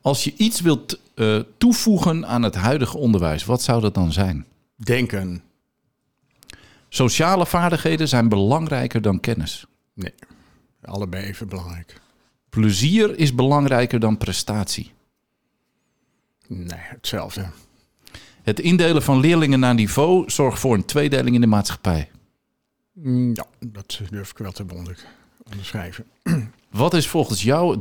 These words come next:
Speaker 1: doel van onderwijs?
Speaker 2: Kinderen helpen volwassen te worden, in de wereld te staan.
Speaker 1: En waar moeten we mee stoppen in het onderwijs?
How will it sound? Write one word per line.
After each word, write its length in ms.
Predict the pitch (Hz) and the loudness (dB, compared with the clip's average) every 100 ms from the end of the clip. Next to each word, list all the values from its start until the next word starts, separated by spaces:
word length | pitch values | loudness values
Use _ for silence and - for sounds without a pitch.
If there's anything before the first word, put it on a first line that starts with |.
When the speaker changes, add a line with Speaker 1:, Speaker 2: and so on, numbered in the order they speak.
| 90 | 0
Speaker 1:
doel 420 | 160 254 135 85 - | 4 4 4 0 -4
van 220 | 101 85 | -2 -2
onderwijs? 580 | 90 85 71 71 - _ _ _ _ _ _ - - - - - - _ _ _ | -2 -4 -4 -8 -12 _ _ _ _ _ _ -20 -20 -20 -20 -20 -20 _ _ _
Speaker 2:
Kinderen 480 | - 190 175 147 123 | 0 4 4 4 4
helpen 680 | 131 127 - 123 120 117 117 | 4 2 0 2 4 2 -2
volwassen 560 | - - 113 92 - | -8 -4 -2 -2 -6
te 100 | - | -8
worden, 360 | 80 78 78 87 - _ - | -8 -8 -8 -12 -14 _ -10
in 380 | 95 95 90 - - - | -6 -6 -8 -12 -20 -12
de 140 | 92 | -8
wereld 320 | 90 92 85 | -6 -6 -8
te 100 | - | -12
staan. 380 | 92 - 82 78 - _ _ _ _ _ _ _ _ _ _ - - _ - | -12 -10 -10 -12 -18 _ _ _ _ _ _ _ _ _ _ -20 -20 _ -4
Speaker 1:
En 240 | 104 92 | 0 2
waar 300 | 117 156 175 | 2 2 4
moeten 300 | 139 143 143 | 4 2 2
we 80 | 127 | 2
mee 180 | 107 95 | 4 2
stoppen 580 | - - - 147 143 - - | 0 -2 0 0 -2 -4 -4
in 160 | 127 | -2
het 120 | 120 | -2
onderwijs? 560 | - 92 76 69 71 | -2 -2 -2 -6 -12